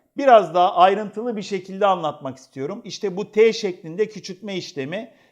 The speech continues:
Meme ucunu söylediğim gibi otuz sekiz kırk iki milimetrede çizmişiz. Meme ucunu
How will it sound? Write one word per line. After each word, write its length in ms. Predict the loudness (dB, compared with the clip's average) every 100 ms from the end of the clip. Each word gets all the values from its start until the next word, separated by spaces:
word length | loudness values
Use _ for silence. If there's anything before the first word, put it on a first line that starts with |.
| _
Meme 260 | -8 -4 -2
ucunu 520 | -2 -4 -6 -6 -8 _ _
söylediğim 680 | -6 0 2 0 -2 -8 -8
gibi 160 | -4
otuz 300 | -4 -4 -8
sekiz 360 | -8 -8 -8 -6
kırk 240 | -6 -6
iki 180 | -12 -12
milimetrede 680 | -10 -8 -8 -8 -6 -6 -6
çizmişiz. 680 | -8 -12 -12 -10 -12 -14 _ _ _ _ -8
Meme 260 | -6 -4
ucunu 480 | -4 -6 -6 -8